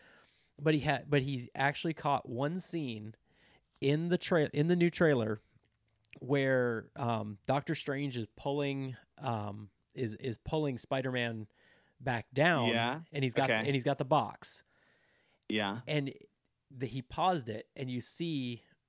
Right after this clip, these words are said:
Speaker 1: two portals to the right and l-, like, in front and behind
Speaker 2: Oh, okay,
Speaker 1: Spider-Man.
Speaker 2: okay.
Speaker 1: And through the portal, he's been, he's been hit by a web,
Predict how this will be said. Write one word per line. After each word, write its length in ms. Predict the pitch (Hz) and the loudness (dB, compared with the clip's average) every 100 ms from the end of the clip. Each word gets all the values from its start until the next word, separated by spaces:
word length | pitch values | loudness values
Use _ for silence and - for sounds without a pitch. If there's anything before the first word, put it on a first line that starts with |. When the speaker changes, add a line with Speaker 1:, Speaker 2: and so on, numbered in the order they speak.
| _ _ | _ _
Speaker 1:
two 240 | - 170 170 | -6 -4 -4
portals 760 | - 175 175 113 101 - - - _ _ _ _ _ _ _ _ _ | -2 -2 0 -2 -8 -10 -12 -14 _ _ _ _ _ _ _ _ _
to 120 | - 147 | -4 -2
the 140 | 123 | -2
right 380 | 110 120 139 147 - | -2 -2 -2 -2 -6
and 140 | 123 | -6
l-, 140 | 123 135 | -6 -4
like, 280 | 127 120 - | -2 -4 -4
in 140 | 139 113 | -10 -8
front 320 | - 151 143 | -4 -2 -4
and 120 | 143 | -6
behind 580 | 117 110 139 139 131 120 - | -6 -4 0 0 -2 -8 0
Speaker 2:
Oh, 140 | 156 117 | 4 6
okay, 80 | 156 | 6
Speaker 1:
Spider-Man. 320 | 113 113 107 | 2 2 -2
Speaker 2:
okay. 240 | 107 104 - _ _ - | -2 -4 -6 _ _ -6
Speaker 1:
And 200 | 131 117 | -6 -6
through 380 | 139 135 170 | -10 -4 -2
the 100 | 156 | -2
portal, 580 | 143 - 196 175 107 104 _ _ _ _ _ _ | -4 -2 0 0 -2 -6 _ _ _ _ _ _
he's 320 | - 151 131 131 - | -8 -6 -4 -6 -10
been, 320 | 123 135 123 | -4 -4 -4
he's 240 | - 143 123 | -8 -6 -4
been 120 | 127 | -4
hit 200 | 131 151 | -4 0
by 140 | 135 | 0
a 80 | 120 | 0
web, 460 | 117 147 131 110 | 2 2 2 -2